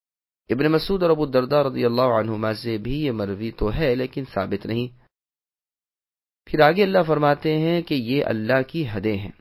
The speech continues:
اس آیت سے استدلال ہے ان لوگوں کا جو کہتے ہیں کہ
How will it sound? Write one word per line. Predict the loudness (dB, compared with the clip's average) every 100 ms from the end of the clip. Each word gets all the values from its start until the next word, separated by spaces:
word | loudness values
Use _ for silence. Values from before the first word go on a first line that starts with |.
| _ _ _ _ _ _ _ _ _ _
اس | -4 2 4
آیت | 4 4
سے | -2
استدلال | -4 -6 -2 2 2 0
ہے | -2 -2 -4 -2
ان | 0
لوگوں | 2 0 0 0
کا | 0
جو | -2 -2
کہتے | -2 -2 -2 -2
ہیں | -4
کہ | -6